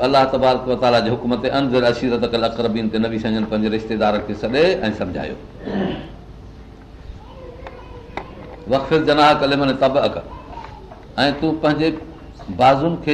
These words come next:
جهڪائي انهن شخص جي، جي، انهن شخصن لاءِ لمن اتبعك، جيڪي تنهنجا تابعدار ٿين.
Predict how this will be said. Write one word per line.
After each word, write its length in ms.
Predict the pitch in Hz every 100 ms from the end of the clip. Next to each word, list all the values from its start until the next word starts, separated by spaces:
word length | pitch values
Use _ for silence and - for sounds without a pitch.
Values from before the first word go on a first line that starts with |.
| 147
جهڪائي 400 | 113 135 156 117 - - - - - -
انهن 180 | 151 160 156
شخص 200 | 143 156
جي، 200 | 151 156 143 131
جي، 100 | 139 147
انهن 160 | 156 170 165
شخصن 300 | 143 156 160
لاءِ 100 | 180 165
لمن 220 | 147 147
اتبعك، 480 | 160 160 151 143 123 120
جيڪي 180 | 143 143 -
تنهنجا 200 | 139 135
تابعدار 480 | 139 139 131 123 104
ٿين. 140 | 98